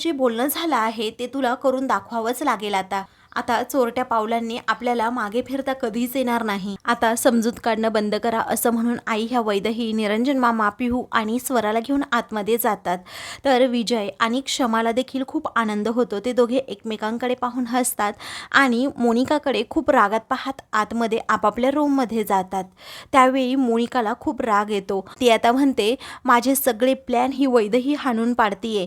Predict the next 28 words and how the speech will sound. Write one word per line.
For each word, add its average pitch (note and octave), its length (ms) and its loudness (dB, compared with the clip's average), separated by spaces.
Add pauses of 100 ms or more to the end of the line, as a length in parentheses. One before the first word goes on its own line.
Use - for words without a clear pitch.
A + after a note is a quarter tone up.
(120)
पण A#3+ 260 4
मी B3+ 240 0
तिला B3 200 2
कधीही B3 380 2
जिंकू A#3+ 360 -2
देणार A#3 360 0
नाही." G3+ 360 -4 (100)
आता A#3+ 280 4
वैदेहीचा A#3 600 0
खूप C4 200 -6
राग G#3+ 260 0
आलेला A#3 320 0
असतो. G#3+ 340 -2 (460)
इकडे A#3+ 320 0
वैदेही A#3 460 0
सर्वांनाच A#3+ 580 2
विचारते, A#3 480 -2
"मी B3+ 180 -2
अजून A#3+ 320 0
कोणती B3+ 300 0
परीक्षा C#4 400 -2
देऊ A3 220 2
दादा, F#3 340 2 (340)
म्हणजे D#4 240 4
मल्हारला C#4 500 2
समजेल A3+ 600 2
मी C#4 80 4
वैदेहीच A3+ 600 2